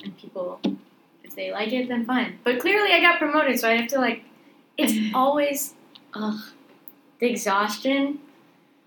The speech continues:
Speaker 1: of just, like, trying to put that away.
Speaker 2: Yeah.
Speaker 1: And just be like,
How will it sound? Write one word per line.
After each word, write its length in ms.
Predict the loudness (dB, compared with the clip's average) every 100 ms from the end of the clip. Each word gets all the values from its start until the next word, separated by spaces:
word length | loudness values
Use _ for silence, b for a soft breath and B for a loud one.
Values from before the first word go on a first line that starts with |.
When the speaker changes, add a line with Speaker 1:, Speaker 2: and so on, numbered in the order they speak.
| _ _ _ _ _ _ _ -6
Speaker 1:
of 140 | -4
just, 240 | -4 -6 -4
like, 320 | -6 -8 -16 -20 -12
trying 460 | -6 -4 -4 -4 -6
to 160 | -6 -8 -10
put 220 | -8 -8 -4
that 340 | -2 -2 -4 -8 -20 _ -20 _ _ _ _ _ _
away. 500 | -8 -6 -6 -8 -8 -4
Speaker 2:
Yeah. 420 | 0 0 -2 -6 -10 -16
Speaker 1:
And 120 | -16
just 160 | -14 -14
be 100 | -10
like, 220 | -8 -10